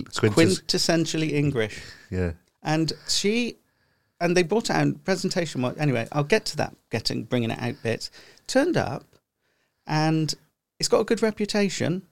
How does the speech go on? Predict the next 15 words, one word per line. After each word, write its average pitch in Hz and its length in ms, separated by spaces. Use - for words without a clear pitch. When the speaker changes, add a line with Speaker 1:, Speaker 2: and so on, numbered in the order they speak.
Speaker 2:
I - 60
Speaker 1:
Yeah, 117 80
Speaker 2:
will 107 80
Speaker 1:
yeah. 107 60
Speaker 2:
say 175 220
that, 127 340
this 120 160
place, - 600
um, 120 280
which 113 160
I'm 151 100
not 196 120
gonna 156 160
name. 95 200
And 160 420